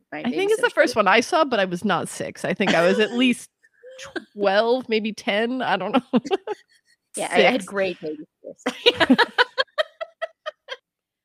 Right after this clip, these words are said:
Speaker 1: Okay, well, let's talk about The Tethered. So, Bex, what are your thoughts on The Tethered?
Speaker 2: Well, I love The Tethered as a name because, and then you've got the scissors as the visual. Like, it's not, like,
Speaker 1: Mm-hmm.
Speaker 2: they're, they actually have to use scissors to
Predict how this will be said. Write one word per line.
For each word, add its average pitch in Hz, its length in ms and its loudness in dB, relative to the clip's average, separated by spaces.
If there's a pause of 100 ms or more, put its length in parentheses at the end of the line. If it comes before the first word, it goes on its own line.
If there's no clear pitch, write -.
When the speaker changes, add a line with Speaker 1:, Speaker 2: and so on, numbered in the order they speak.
(120)
Speaker 1:
Okay, 269 180 -4
well, 208 100 -8
let's - 180 -6
talk 359 240 -4
about 370 180 -6
The 403 80 -8
Tethered. 240 460 -4 (380)
So, 214 360 -2 (420)
Bex, 180 380 -4
what 208 100 -4
are 220 60 -8
your 202 140 -8
thoughts 180 400 -6
on 175 240 -8
The - 80 -12
Tethered? 151 540 -14 (800)
Speaker 2:
Well, 220 380 4
I 185 120 4
love 277 240 4
The 285 100 0
Tethered 208 480 2
as 180 140 4
a 165 60 0
name 180 320 0
because, 165 280 -2
and 180 220 2
then 175 100 0
you've 175 140 0
got 170 200 0
the 151 60 -6
scissors 180 640 2
as 156 160 -2
the 160 120 -8
visual. 165 540 0
Like, 160 180 -2
it's 180 200 -4
not, 190 260 2 (580)
like, 175 140 -6
Speaker 1:
Mm-hmm. 170 140 -16
Speaker 2:
they're, 208 200 4 (200)
they 202 180 0
actually 190 360 -2
have 190 160 -6
to 175 100 -8
use 185 400 -2
scissors 175 540 -4
to 165 200 -10